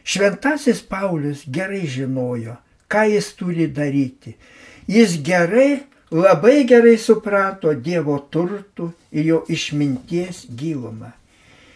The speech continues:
Jis tiesiog džiaugiasi dažnai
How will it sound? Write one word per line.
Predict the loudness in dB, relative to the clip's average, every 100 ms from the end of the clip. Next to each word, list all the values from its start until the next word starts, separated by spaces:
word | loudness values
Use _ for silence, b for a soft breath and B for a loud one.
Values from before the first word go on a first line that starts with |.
| b b b b _ _ _ _ -8
Jis | 2 4 4
tiesiog | 2 4 4 2 0
džiaugiasi | -2 0 2 0 0 0 0 4
dažnai | 4 2 0 2 4